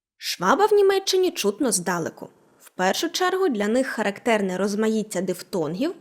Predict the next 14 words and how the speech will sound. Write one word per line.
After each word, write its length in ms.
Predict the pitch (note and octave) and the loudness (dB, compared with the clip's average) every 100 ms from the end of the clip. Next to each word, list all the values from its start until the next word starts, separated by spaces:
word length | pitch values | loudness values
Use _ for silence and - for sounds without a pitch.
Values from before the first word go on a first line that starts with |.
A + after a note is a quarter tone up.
| _ _ _ | _ _ _
шість 540 | - - D#4+ D#4 - | -8 2 4 4 0
замість 420 | C4+ C#4 C4+ - | 0 0 -2 -4
трьох 300 | - C4+ C4+ | 2 4 4
у 60 | B3+ | 0
літературній 680 | A#3+ B3 A#3+ A#3+ B3 A#3+ | 0 0 0 0 0 2
німецькій. 640 | A#3+ A#3 A3 A3 - G#3+ G#3 _ _ _ _ | 0 0 0 -2 -4 -8 -8 _ _ _ _
При 160 | F4 | 0
цьому 300 | E4+ F#4 D#4 | 2 4 4
умлаути 680 | C#4+ D#4 D#4 E4+ B3 G#3 G#3+ | 4 4 4 6 4 2 -4
у 40 | - | -4
швабському 520 | - A3+ - - G#3 | -2 -2 -2 -4 -2
діалекті 560 | G3 G#3+ G#3 F#3 - A3+ | 0 0 2 0 -2 -2
майже 340 | A#3 G#3+ G3+ | 0 0 0
відсутні, 640 | A#3 - - F#3+ - D4 | -2 0 -2 -2 -2 -2